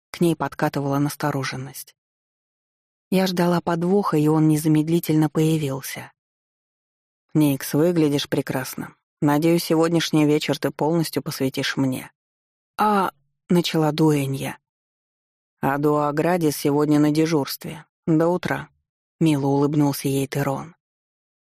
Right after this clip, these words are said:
"Но в приглашении написано, что я обязана сопровождать Дуаградиса, а не вас. Я сделала попытку остаться дома. Не будет ли это нарушением правил?"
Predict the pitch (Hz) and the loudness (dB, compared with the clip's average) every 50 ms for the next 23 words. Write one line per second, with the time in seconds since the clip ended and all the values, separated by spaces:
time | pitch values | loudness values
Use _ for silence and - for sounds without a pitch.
0 | _ _ - 208 190 190 180 170 - - 202 185 175 180 180 175 - - 226 226 | _ _ 0 2 4 4 2 2 0 -2 0 2 2 2 2 0 0 2 2 4
1 | 208 185 175 175 170 165 - 208 220 214 - 196 185 175 170 165 - - 170 170 | 4 4 4 4 2 2 2 0 0 2 2 2 4 4 2 2 0 0 0 0
2 | 165 170 175 180 180 180 175 170 170 165 - - 165 - 170 160 170 165 165 170 | 0 0 0 0 0 2 2 2 2 2 0 -2 -4 -4 -2 -2 -2 -2 -2 -2
3 | 165 170 165 165 170 165 170 170 170 170 175 202 208 202 170 156 143 - - 147 | -2 -2 -2 0 0 0 0 2 0 -2 0 0 0 0 0 -2 -4 -2 -2 0
4 | 147 156 170 170 175 175 - - - - - - _ _ _ _ _ _ _ _ | 2 4 4 2 2 0 -2 -6 -8 -14 -16 -18 _ _ _ _ _ _ _ _
5 | _ _ - 170 160 151 143 143 151 156 165 165 156 151 147 143 - 160 143 - | _ _ -2 0 0 2 0 0 0 0 2 2 2 2 2 0 -2 -4 -4 -2
6 | 214 220 214 - - 160 143 151 - - 151 151 - - - 160 160 151 143 139 | -2 -2 -2 -2 -4 -4 -4 -4 -4 -4 -4 -4 -4 -4 -4 -2 0 0 0 0
7 | 139 - - - _ _ _ _ _ _ _ _ - 190 185 185 185 185 208 233 | -2 -6 -8 -14 _ _ _ _ _ _ _ _ 0 2 2 2 2 2 2 2
8 | 214 202 185 - 175 170 165 160 - 165 165 170 170 175 - - 185 170 165 160 | 2 2 2 2 2 2 2 2 2 2 2 2 2 0 0 0 2 4 4 4
9 | 165 175 170 - 156 139 131 131 127 131 180 - | 4 2 2 0 -2 -2 -2 -4 -6 -8 -10 -14